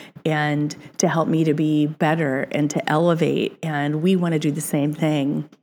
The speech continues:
for the people that are in our lives. There's a, there's a common, uh, quote that is circulated around forever,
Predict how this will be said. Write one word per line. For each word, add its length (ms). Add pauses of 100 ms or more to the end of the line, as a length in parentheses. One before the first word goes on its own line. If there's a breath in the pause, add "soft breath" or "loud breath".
(140)
for 180
the 100
people 280
that 160
are 80
in 140
our 180
lives. 640 (600 loud breath)
There's 240
a, 360
there's 200
a 60
common, 760 (100)
uh, 460 (180)
quote 400
that 160
is 360
circulated 680
around 260
forever, 880